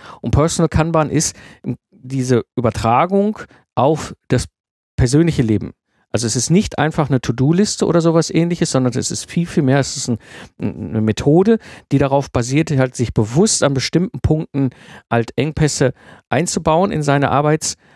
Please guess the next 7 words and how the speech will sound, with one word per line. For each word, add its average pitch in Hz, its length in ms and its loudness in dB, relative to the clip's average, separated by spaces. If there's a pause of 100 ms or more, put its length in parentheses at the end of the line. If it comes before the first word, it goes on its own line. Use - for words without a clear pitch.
(180)
äh, 113 240 2 (480)
Organisation, 135 880 2
also 113 240 0
das - 400 -4 (100)
Kanban-Prinzip 160 960 -2
zu 170 140 0
nutzen, 170 400 -2